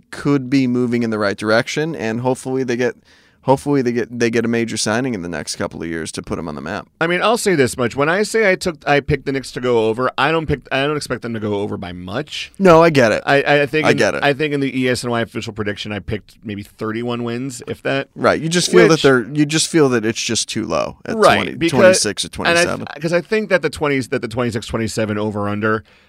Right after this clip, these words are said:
Speaker 2: I think that's largely an overreaction to winning just seventeen games last year. But let's be honest, the Knicks were ver-, were quietly open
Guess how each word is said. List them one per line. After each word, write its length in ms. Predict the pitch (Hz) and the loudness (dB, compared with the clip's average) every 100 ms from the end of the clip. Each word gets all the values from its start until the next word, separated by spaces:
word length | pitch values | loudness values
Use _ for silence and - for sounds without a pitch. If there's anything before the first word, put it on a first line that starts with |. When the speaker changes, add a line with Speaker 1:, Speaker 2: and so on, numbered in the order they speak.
| _ | _
Speaker 2:
I 120 | 135 127 | 0 2
think 160 | 135 | 0
that's 180 | 123 113 | -2 -4
largely 460 | 113 113 113 117 113 | -2 0 0 -2 -2
an 60 | |
overreaction 800 | 101 110 110 107 104 104 101 113 | -2 -4 -2 -2 -2 -4 -6 -8
to 80 | 98 | -6
winning 340 | 101 101 104 | -6 -6 -6
just 180 | 98 101 | -8 -8
seventeen 480 | - 104 101 98 104 | -6 -6 -6 -8 -10
games 320 | 98 95 101 | -10 -10 -8
last 300 | 107 113 - | -6 -6 -6
year. 120 | 131 117 | -4 -2
But 120 | 113 | -2
let's 180 | 120 - | -2 -4
be 120 | 135 | -4
honest, 260 | 123 104 | -4 -6
the 80 | - | -8
Knicks 320 | 113 131 123 | -4 -4 -6
were 140 | 123 117 | -6 -6
ver-, 340 | 92 127 127 | -2 0 0
were 360 | - 123 120 117 _ _ _ _ _ _ _ | 0 0 0 -4 _ _ _ _ _ _ _
quietly 760 | - - 160 180 208 208 170 165 | -20 -6 0 2 2 0 -2 2
open 560 | - 151 147 101 - 60 | 6 6 4 -4 -6 -18